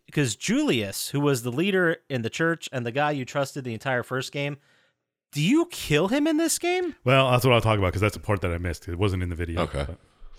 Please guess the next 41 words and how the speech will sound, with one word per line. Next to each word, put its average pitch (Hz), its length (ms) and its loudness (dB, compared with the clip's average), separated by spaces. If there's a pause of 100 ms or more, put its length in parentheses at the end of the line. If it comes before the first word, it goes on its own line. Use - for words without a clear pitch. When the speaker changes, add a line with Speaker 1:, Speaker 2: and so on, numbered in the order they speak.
(180)
Speaker 1:
Yeah, 254 180 4
this, 226 340 0
like, 180 240 4
there 175 200 4
were 180 80 4
two, 269 320 0
and 226 260 -2
we 170 140 2
must 262 180 2
have 196 60 2
watched 180 140 4
the 139 60 -2
same 139 200 2
video 127 200 2
'cause 110 100 -6
I 143 100 6
didn't 165 120 2
see 135 220 -4
either 139 260 2
of 113 60 4
those. 107 320 0 (340)
And 139 160 2
then 151 80 4
when 151 120 4
I 139 80 4
was 135 120 2
watching 151 340 2
that 120 140 0
summary 185 360 2
video 123 260 2
about 120 220 0
the - 60 -10
third 131 360 0
and, 107 160 -8 (100)
and 101 180 -8
fourth, 156 340 -2
it 104 100 -10
talked 131 240 -2
about 117 220 -2
the - 60 -14
second 123 440 -4